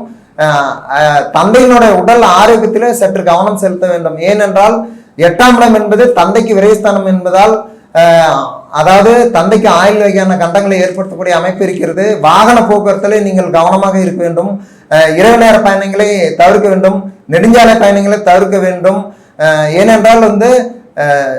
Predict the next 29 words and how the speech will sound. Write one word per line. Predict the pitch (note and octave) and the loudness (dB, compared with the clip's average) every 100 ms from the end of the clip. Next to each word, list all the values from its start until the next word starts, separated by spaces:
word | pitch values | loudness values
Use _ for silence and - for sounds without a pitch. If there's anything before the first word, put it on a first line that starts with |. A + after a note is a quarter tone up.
| B2+ | -10
சி-, | B2+ F3 D#3+ | -4 -2 -2
சிம்ம | D3+ F#3+ A#3+ | -2 -2 2
ராசிக்கு | A#3+ A3+ A3+ G#3 | 2 2 0 0
வந்து | A3+ A#3 | 0 0
எட்டா-, | F3+ - A3 D#3+ D3 D3+ D3 | 0 0 0 0 -2 -2 -4
எட்டாம் | D#3 A3+ A3+ | -2 0 2
இடம், | A3 G#3 - | 2 0 -4
எட்டாம் | D3 - A3 | -4 0 0
இடம் | G#3 G3 | 0 -2
சனி | F3+ G3 | -2 0
வருவதால் | G3+ F#3+ G3 A3 | 0 0 0 2
அது | G3+ - | 2 -2
குருவோட | F#3+ A3 A3 G#3 | -4 0 0 0
வீடு | F#3+ G#3 G#3+ | -2 0 0
என்பதால் | G3+ F#3+ G3 A3 | 2 0 0 0
லாபஸ்தானத்தில் | F3+ E3+ G#3+ G#3+ G#3 G3+ F#3 | 0 -2 -2 -2 -4 -6 -10
இருப்பது | F#3 F#3+ G3 | -12 -10 -10
நன்மையாக | F#3 E3+ G3+ G#3 F#3+ | -8 -8 -6 -6 -6
இருக்கும். | E3+ G3 G#3 - - _ - | -8 -8 -10 -12 -20 _ -4
மற்ற | E3 E3+ A3+ | -2 0 0
விஷயங்களில் | G#3 A#3 A#3 A#3 G#3+ | 0 -2 -2 -2 0
வந்து | G3+ A3+ | 0 0
நீங்கள் | A3 G3 F3+ | -2 -4 -6
சற்று | F#3 D#3+ | -6 -4
கவனமாகத்தான் | D#3+ E3+ G3 F#3+ F3+ G3 G3 | -2 0 0 -2 -2 -4 -4
இருக்க | F3+ F3+ | -6 -6
வேண்டும். | F3+ F3 F#3 G3 G3 _ | -6 -4 -4 -6 -12 _
சனி | - E3+ G#3+ | -4 0 2
பகவானுடைய | A#3 A#3 G#3+ G#3 | 2 2 2 2